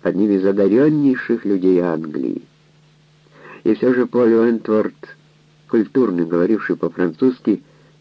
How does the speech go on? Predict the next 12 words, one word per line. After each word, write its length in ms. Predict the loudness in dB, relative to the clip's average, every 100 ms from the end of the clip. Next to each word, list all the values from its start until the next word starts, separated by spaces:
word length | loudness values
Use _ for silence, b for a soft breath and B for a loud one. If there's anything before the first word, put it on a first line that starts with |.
| _
так 240 | -4 -2
же 100 | -2
хорошо, 400 | -4 -4 -2 -2
как 320 | -4 -4 -6 -6
вы, 460 | 0 2 2 2
и 40 | 0
лучше 440 | 0 -2 -4 -8
меня, 400 | -6 -2 -2 -4 B B B _ _ _ _ _ _ _ _
как 220 | -6 -4 0
доносил 480 | 0 0 0 0
Бомарше 680 | 0 0 -2 -4 -2 0 0 -2
графу 580 | -2 -2 -2 -2 -2